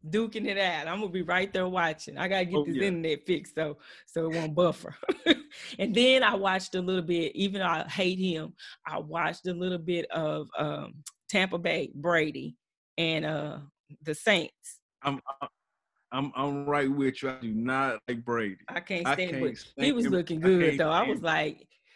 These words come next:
Speaker 1: they
Speaker 2: Nah, I
Speaker 1: lost and he's still looking good as a quarterback.
Speaker 2: I, I, I re-, I respect the greatness.
Speaker 1: He ain't
Speaker 2: I
Speaker 1: great. He
Speaker 2: respect his
Speaker 1: cheated.
Speaker 2: greatness.
Speaker 1: He cheated.
Speaker 2: But,
Speaker 1: He ain't great.
Speaker 2: man, I do not like Brady. And I was so happy when they lost.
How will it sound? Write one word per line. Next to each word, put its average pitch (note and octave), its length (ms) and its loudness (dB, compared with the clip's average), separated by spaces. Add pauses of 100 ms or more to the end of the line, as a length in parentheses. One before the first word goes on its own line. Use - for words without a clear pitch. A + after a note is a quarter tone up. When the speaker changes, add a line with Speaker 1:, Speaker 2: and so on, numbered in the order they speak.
(460)
Speaker 1:
they A3+ 180 4
Speaker 2:
Nah, A3+ 80 6
I - 20 8 (160)
Speaker 1:
lost A3+ 200 0
and G#3 100 4
he's A3+ 180 4
still D#4 300 8
looking G3+ 340 6
good E3 260 2
as E3+ 140 4
a F#3+ 60 -2
quarterback. B3 640 2 (260)
Speaker 2:
I, D3 40 2
I, - 20 4
I - 80 2
re-, E3 100 -2 (100)
I C#3+ 120 4
respect F#3 580 -2
the F#3 80 -2
greatness. D#3+ 800 0 (640)
Speaker 1:
He B3 160 2
ain't B3+ 140 4
Speaker 2:
I - 40 -2
Speaker 1:
great. E3+ 180 0
He - 80 6
Speaker 2:
respect A#3+ 120 0
his A3+ 100 0
Speaker 1:
cheated. G3 200 -2
Speaker 2:
greatness. E3 380 0 (300)
Speaker 1:
He F#3 120 -10
cheated. F#3 440 -6
Speaker 2:
But, B2 160 0
Speaker 1:
He F3+ 200 -4
ain't D#3 80 -8
great. B2 260 -10 (520)
Speaker 2:
man, D3 560 -2 (260)
I C3+ 100 0
do B2 240 -4
not B2+ 420 0
like C#3 300 0
Brady. B2 260 0
And A#2+ 100 -2
I C3+ 60 0
was C3 160 -4
so C#3+ 140 0
happy D3 280 0
when C#3+ 180 0
they C#3+ 140 4
lost. D3 520 2